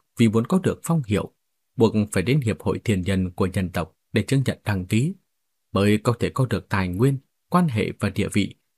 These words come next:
do hiệp hội cung cấp. Thông thường đều đi chứng nhận, đặc biệt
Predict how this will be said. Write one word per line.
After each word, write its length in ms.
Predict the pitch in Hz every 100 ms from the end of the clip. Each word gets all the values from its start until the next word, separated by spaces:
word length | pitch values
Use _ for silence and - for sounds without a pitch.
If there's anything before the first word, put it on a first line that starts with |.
| _ -
do 120 | 175
hiệp 240 | 120 101
hội 200 | 107 - -
cung 200 | 92 -
cấp. 200 | 117 - _ _ _ _ _ _ _ _ _
Thông 180 | 190 180
thường 160 | 123
đều 120 | 113 120
đi 200 | 143 135
chứng 240 | 147 196
nhận, 180 | 120 90 _ _ _ _ _ _ -
đặc 240 | 107 101
biệt 200 | 110 107